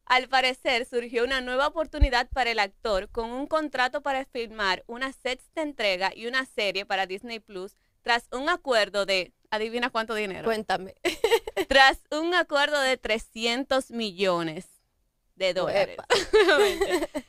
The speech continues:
Speaker 1: Los medios británicos reportaron que las filmaciones se realizarán en Reino Unido a principios de febrero del año entrante.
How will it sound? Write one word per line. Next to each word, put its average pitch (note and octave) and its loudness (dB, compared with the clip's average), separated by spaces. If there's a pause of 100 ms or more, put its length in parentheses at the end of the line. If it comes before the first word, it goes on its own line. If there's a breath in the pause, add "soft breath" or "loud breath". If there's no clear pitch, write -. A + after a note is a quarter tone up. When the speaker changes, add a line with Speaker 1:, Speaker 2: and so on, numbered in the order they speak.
(100)
Speaker 1:
Los C4+ 2
medios C#4 0
británicos C4+ 0
reportaron G3+ 0
que G3+ -6
las G3+ -2
filmaciones G#3+ -6
se C4+ -2
realizarán A3+ -2
en A#3 -12
Reino G#3+ -4
Unido G#3 -6
a F#3+ 0
principios G3 -10
de A3 -8
febrero G#3 -4
del F3+ -2
año G3 -6
entrante. F#3+ -4